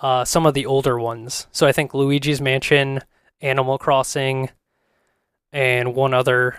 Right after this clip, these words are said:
of the, the older themes that they did has cups. They, they have a chance for you to win those if you miss those. But yeah, you know, Tetris ninety-nine and Fall Guys, between those two, it's like,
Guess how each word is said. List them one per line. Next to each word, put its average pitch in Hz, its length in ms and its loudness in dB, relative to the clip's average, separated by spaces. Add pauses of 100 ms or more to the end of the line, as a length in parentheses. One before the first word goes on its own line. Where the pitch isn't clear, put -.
of 135 160 -6
the, 123 400 -2
the 131 120 -8
older 127 280 -2
themes 123 440 -6
that 127 120 -4
they 117 100 -4
did 117 220 -2 (120)
has 123 300 -4
cups. - 600 -2
They, 120 240 -2 (160)
they 127 100 -6
have 127 160 0
a 120 60 -2
chance 120 280 -2
for 127 120 -6
you 120 120 -8
to 123 80 -4
win 123 180 -8
those 123 440 -6
if - 160 -14
you 117 220 -4
miss 117 200 -6
those. 117 360 -10 (1400)
But 127 100 -6
yeah, 117 260 0
you 131 100 -8
know, 127 140 -6 (180)
Tetris - 360 -4
ninety-nine 147 400 0
and 135 80 -4
Fall 131 220 0
Guys, 135 220 0
between 135 300 -6
those 127 240 0
two, 139 300 0
it's - 140 -10
like, 117 340 -8